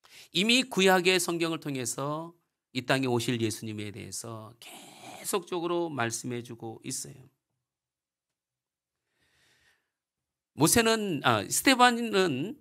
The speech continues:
지금 모세를 무시하고 있는 게 아니죠. 그 배경에 역사하시는 그 하나님을 지금 말씀하고 있는 겁니다. 그래서 지금 그 가운데 그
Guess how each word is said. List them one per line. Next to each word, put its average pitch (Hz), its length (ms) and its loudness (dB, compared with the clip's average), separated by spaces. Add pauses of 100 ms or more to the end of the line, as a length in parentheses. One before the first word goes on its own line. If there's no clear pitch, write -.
지금 208 220 -4
모세를 143 420 0
무시하고 120 420 -4
있는 107 180 -8
게 165 80 -4
아니죠. 101 680 -10 (320)
그 127 200 -4
배경에 113 480 -2
역사하시는 98 560 -8
그 - 100 -16
하나님을 160 760 -6 (560)
지금 110 360 -8
말씀하고 107 640 -8
있는 104 300 -14
겁니다. 101 360 -20 (1120)
그래서 180 720 4 (380)
지금 190 600 2
그 180 180 2
가운데 156 760 0
그 147 500 -2